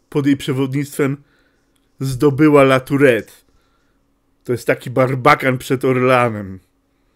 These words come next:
obsadzony przez Anglików. Wycięli wszystkich tych Anglików.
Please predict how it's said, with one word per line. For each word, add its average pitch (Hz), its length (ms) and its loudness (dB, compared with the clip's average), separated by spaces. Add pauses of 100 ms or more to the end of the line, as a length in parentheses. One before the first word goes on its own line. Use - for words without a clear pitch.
(300)
obsadzony 131 500 -2
przez 131 220 -4
Anglików. 120 600 -6 (1700)
Wycięli 151 460 2
wszystkich 135 420 -2
tych 113 180 -10
Anglików. 101 600 -12